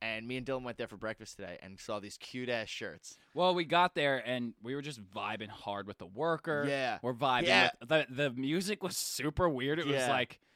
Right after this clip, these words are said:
Speaker 2: weird smooth
Speaker 1: It wasn't
Speaker 2: jazz.
Speaker 1: what you'd expect
Speaker 2: Yeah,
Speaker 1: at, like,
Speaker 2: yeah.
Speaker 1: a hipster type place.
Speaker 2: I would, I would have thought it would have been, like, coffee house vibes.
Speaker 1: Yeah, but it
Speaker 2: And
Speaker 1: <laughs> wasn't.
Speaker 2: <laughs> it
Speaker 1: It was
Speaker 2: wasn't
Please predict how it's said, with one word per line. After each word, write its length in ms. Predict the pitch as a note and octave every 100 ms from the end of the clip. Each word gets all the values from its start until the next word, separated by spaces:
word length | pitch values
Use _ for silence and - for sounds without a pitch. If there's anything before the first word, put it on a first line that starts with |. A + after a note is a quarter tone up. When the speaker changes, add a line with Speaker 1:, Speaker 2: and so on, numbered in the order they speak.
| _
Speaker 2:
weird 380 | G#2 C3+ D#3 D#3
smooth 400 | C3 - A#2+ B2
Speaker 1:
It 140 | G3+ D3
wasn't 260 | F#3+ -
Speaker 2:
jazz. 60 | -
Speaker 1:
what 120 | C3
you'd 180 | G3 F3
expect 440 | D#3 - - D3+
Speaker 2:
Yeah, 80 | D#3+
Speaker 1:
at, 240 | G3+ F#3+
like, 160 | D#3 C3
Speaker 2:
yeah. 240 | C3+ B2 C3+
Speaker 1:
a 60 |
hipster 340 | D3+ - D3 B2+
type 300 | C#3 A#2+ -
place. 160 | A#2+
Speaker 2:
I 60 | E3
would, 180 | G3+ F#3+
I 140 | D#3+
would 100 | G3+
have 100 | F#3+
thought 160 | F#3+ F3
it 40 |
would 80 | D#3
have 60 | D3+
been, 40 |
like, 160 | D3 A#2
coffee 360 | - B2+ C3
house 240 | A2+ F#2+ F#2+
vibes. 300 | F#2+ E2 E2
Speaker 1:
Yeah, 380 | B2 C3 G#2+ F2+
but 120 | G2+ D3+
it 60 |
Speaker 2:
And 320 | B2+ - - -
Speaker 1:
<laughs> 60 |
wasn't. 300 | G#3 D#3+ F3+
Speaker 2:
<laughs> 60 | D3
it 20 |
Speaker 1:
It 20 |
was 100 | F#3
Speaker 2:
wasn't 120 | C#3+